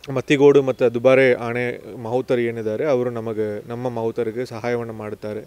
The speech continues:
ಈ ಒಂದು ಟ್ರೈನಿಂಗ್, ಆ, ಕಾರ್ಯಕ್ರಮದಲ್ಲಿ. ಅದ್ರ ಜೊತೆಯಲ್ಲಿ ಈಗ ಏನೋ ಒಂದು ಅದಕ್ಕೆ ಸೊಪ್ಪು ಕೊಡೋದಾಗಲಿ ಅಥವಾ ಅದನ್ನು ಪಳಗಿಸೋದಾಗಲಿ, ಆ ಒಂದು ಕಾರ್ಯಕ್ರಮದಲ್ಲೂ ಕೂಡ ಅವರು ತೊಡಗಿಸ್ತಾರೆ.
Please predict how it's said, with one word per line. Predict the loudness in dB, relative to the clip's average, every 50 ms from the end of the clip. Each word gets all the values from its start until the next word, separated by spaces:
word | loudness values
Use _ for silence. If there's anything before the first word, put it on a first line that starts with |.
| -16 _ _ _ _ -10
ಈ | -8
ಒಂದು | -8 -8 -8 -8
ಟ್ರೈನಿಂಗ್, | -6 -6 -6 -6 -6 -8 -10 -10 -10
ಆ, | -10 -10 -10 -10 -12 -14 -14 -16 -16 -18 -12 -8
ಕಾರ್ಯಕ್ರಮದಲ್ಲಿ. | -6 -4 -4 -4 -4 -8 -14 -12 -12 -12 -12 -12 -14 -18 _ _ -20 -20 -20 -20 -20 -12 _ 2
ಅದ್ರ | 2 2
ಜೊತೆಯಲ್ಲಿ | 4 2 0 2 2 2 2 2 2 0 -2 -2 0
ಈಗ | 0 2 2 2 2 2 0 0 -2 -4 -6 -8 -6 -6 -4
ಏನೋ | -2 -2 -2 -2 -2 -4
ಒಂದು | -6 -6 -4 -4 -4 -2 -2 -4 -6 -8 _ _ -20 -20 _ -10
ಅದಕ್ಕೆ | -8 -6 -6 -4 -2 -2 -2 -2 -2
ಸೊಪ್ಪು | -2 -4 -2 -2 -2
ಕೊಡೋದಾಗಲಿ | 0 2 2 2 2 2 0 -2 -2 -2 -2
ಅಥವಾ | -2 -2 -2 -2 0 0
ಅದನ್ನು | 0 -2 -2 -4 -6 -10 -10 -10 -8
ಪಳಗಿಸೋದಾಗಲಿ, | -4 -2 -2 -2 -2 -4 -4 -4 -4 -6 -6 -6 -4 -4
ಆ | -2 0
ಒಂದು | 0 0 0 -2 -4 -4
ಕಾರ್ಯಕ್ರಮದಲ್ಲೂ | -4 -2 -2 -2 -2 -4 -8 -10 -8 -6 -6 -6 -6
ಕೂಡ | -6 -6 -4
ಅವರು | -2 -2 -2 -4
ತೊಡಗಿಸ್ತಾರೆ. | -4 -6 -10 -10 -12 -16 -16 -16 -16 -18 -18 -20 _ _